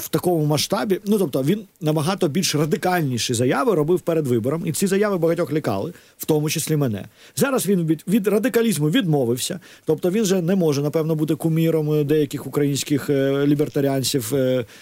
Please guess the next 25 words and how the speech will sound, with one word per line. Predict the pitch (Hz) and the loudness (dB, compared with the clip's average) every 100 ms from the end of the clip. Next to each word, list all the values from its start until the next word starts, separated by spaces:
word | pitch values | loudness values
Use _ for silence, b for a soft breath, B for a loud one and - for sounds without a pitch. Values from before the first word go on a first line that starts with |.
| B B - | B B -4
бізнесменів, | 135 143 151 - 143 139 156 - _ b b b - | 0 2 2 0 0 0 -2 -6 _ b b b -4
але | 151 147 214 254 | 0 2 2 0
впроваджує | 202 175 160 214 165 156 | 0 0 0 0 0 0
дуже | 135 190 151 | 2 2 2
якісну, | 139 165 151 - 139 131 123 127 127 127 | 2 0 -2 -2 0 2 2 2 2 2
е, | 120 | 0
політику. | 139 123 107 - | 0 0 -2 -6
Вийде | 117 143 208 165 | -2 0 2 0
в | |
нього | 156 170 | -2 -2
чи | 151 196 | 0 -2
не | |
вийде, | 277 311 226 | -2 0 0
це | - 196 | 0 -4
питання, | - 175 220 202 | -4 -4 0 0
знову | 143 185 | 0 -2
ж | 160 | -2
таки, | 143 | -4
тому | 139 135 | -2 0
що | 135 | 0
треба | 143 143 | 0 0
побороти | 123 123 127 139 127 | 0 0 0 0 0
оцю, | 113 135 | -2 -2
цю | 110 127 | -2 0
гідру, | 107 151 139 | 0 0 0